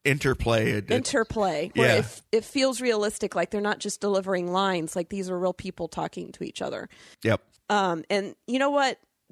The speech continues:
Speaker 2: Characters on a T V show can have really great chemistry and actually in real life not like each other. And,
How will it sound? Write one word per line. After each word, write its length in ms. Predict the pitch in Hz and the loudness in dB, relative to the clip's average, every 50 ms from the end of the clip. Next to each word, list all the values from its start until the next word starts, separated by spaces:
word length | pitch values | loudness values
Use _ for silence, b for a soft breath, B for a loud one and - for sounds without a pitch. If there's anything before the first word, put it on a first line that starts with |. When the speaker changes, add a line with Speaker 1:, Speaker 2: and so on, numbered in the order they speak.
| - - | -18 -12
Speaker 2:
Characters 600 | - 269 233 247 311 349 - - - 247 220 208 208 | -2 2 2 2 2 2 -2 -2 0 0 2 2 2
on 140 | 208 196 | 0 0
a 60 | 196 190 | 0 -2
T 180 | - - 214 | -4 -6 -6
V 140 | 202 226 233 | -4 -4 -4
show 200 | - - 220 190 | -2 -2 -2 -2
can 160 | - - 196 | -2 -4 -10
have 380 | 190 180 208 220 220 196 185 180 | -8 -4 -2 0 0 0 0 -2
really 220 | 175 214 208 202 196 | -2 0 0 0 0
great 240 | - 196 175 - | 0 0 0 0
chemistry 600 | - - 226 220 208 - - - 220 180 160 156 - | 0 -6 -6 -6 -6 -6 -6 -8 -6 -6 -6 -6 -6
and 120 | - 185 185 | -4 -4 -4
actually 360 | 185 - - - - 233 214 | -4 -4 -4 -4 -4 -2 -2
in 100 | 208 202 190 | -2 0 0
real 120 | 196 196 | 0 0
life 260 | 180 175 170 180 - | 2 0 0 -2 -4
not 160 | - 180 160 | -8 -6 -2
like 220 | - 180 175 - - | -2 -2 -2 -2 -6
each 160 | 185 _ - | -12 _ -4
other. 300 | 185 160 160 147 139 - | -4 -4 -4 -4 -6 -6
And, 360 | - 156 175 165 170 160 165 | -6 -4 -4 -4 -4 -6 -8